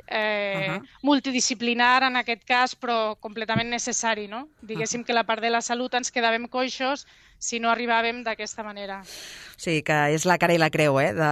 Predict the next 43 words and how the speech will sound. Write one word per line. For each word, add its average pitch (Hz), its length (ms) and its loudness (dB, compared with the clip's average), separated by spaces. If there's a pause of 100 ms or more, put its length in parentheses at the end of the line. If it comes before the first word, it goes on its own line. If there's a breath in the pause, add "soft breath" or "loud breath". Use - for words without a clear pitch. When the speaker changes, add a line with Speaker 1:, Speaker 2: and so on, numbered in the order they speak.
Speaker 2:
de 165 180 0
la 156 140 4
tecnologia. 151 800 2
Per 156 140 0
una 165 120 2
banda, 160 300 4
aquesta, 147 560 4
Speaker 1:
Sí. - 80 2
Speaker 2:
aquesta 190 320 4
tecnologia, 185 640 4
no?, 190 220 4
permet 175 340 2
detectar 170 500 2
tots 170 160 -4
aquests 170 300 -2
casos 185 300 0
i, 170 100 0
de 156 80 4
l'altra 151 280 2
Speaker 1:
Sí. 156 40 4
Speaker 2:
banda, 160 220 2
també, 156 260 -2
doncs, 160 160 -4
ha 147 180 2
permet 147 360 0
que - 100 -2
aquestes 147 340 -2
xarxes 147 440 0 (320 loud breath)
socials 160 460 -2
tinguin 160 280 -2
aquesta 151 300 0
influència 156 580 2
en 170 80 2
els 160 160 2
joves. 160 320 2 (360 loud breath)
Quan, 190 360 2
quan 185 220 0
us 202 160 0
arriben, 170 640 0
no?, 202 200 -2
doncs, 190 220 -2
a, 156 400 2 (640 loud breath)
a, 151 880 0